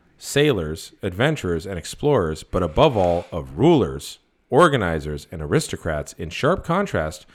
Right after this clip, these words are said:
to the essentially peasant character of the Alpines. Chivalry and knighthood, and they're still surviving, uh, but greatly impaired counterparts, are peculiar, peculiarly Nordic traits,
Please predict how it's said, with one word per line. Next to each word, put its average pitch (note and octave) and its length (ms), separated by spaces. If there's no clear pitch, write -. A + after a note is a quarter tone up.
to - 120
the G#2 120
essentially F#3+ 560
peasant F3+ 520
character G#2 440
of F2+ 200
the G2 160
Alpines. D#2 800
Chivalry G3 640
and E3 140
knighthood, B2 480
and F#2+ 180
they're F#2+ 120
still E3+ 380
surviving, B2+ 640
uh, G2+ 320
but G2 260
greatly D3 400
impaired B2+ 480
counterparts, C3 760
are G2+ 80
peculiar, F#3+ 880
peculiarly E3 720
Nordic C#3+ 500
traits, - 640